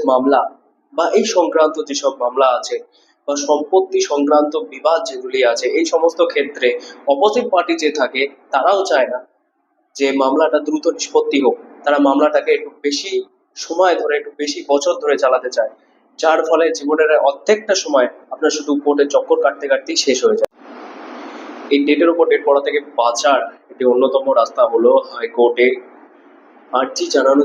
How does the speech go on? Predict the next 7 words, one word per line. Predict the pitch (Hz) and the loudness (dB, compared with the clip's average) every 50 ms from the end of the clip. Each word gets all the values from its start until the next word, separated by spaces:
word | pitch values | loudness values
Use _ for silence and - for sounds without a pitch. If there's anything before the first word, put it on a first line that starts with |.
| 143 | 0
স্পিডি | - - 147 143 143 147 143 143 | -4 -6 -4 0 2 2 2 2
ট্রায়ালে। | 139 131 123 123 120 117 110 - - _ _ _ _ _ _ _ _ _ _ _ _ _ _ _ _ _ _ _ _ _ _ _ - | 2 2 2 2 2 0 -4 -6 -10 _ _ _ _ _ _ _ _ _ _ _ _ _ _ _ _ _ _ _ _ _ _ _ -6
মামলার | 120 127 135 139 147 143 147 | -4 -2 2 2 2 2 0
সমস্ত | 143 143 165 - - - 180 - | -2 -4 -4 -4 -4 -6 -4 -4
কাগজপাতি | 143 135 143 139 - 143 131 - 143 135 127 | -4 -4 -4 -2 0 0 2 2 2 0 2
নিয়ে | 131 135 139 139 127 | 2 2 4 4 2
আপনি | 123 - 135 | 0 -2 -8